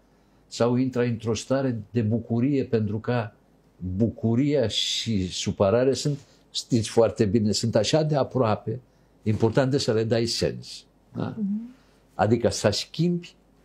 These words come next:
Speaker 1: percepție, vorbim acum de pedagogie perceptivă,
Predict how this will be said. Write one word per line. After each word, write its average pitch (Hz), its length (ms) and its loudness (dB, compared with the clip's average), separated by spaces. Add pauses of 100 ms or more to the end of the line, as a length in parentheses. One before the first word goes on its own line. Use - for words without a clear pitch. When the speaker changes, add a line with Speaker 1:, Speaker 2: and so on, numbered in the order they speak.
(180)
Speaker 1:
percepție, 113 760 0
vorbim 95 460 4
acum 98 380 0
de 80 200 0 (260)
pedagogie 82 640 2
perceptivă, 117 840 -4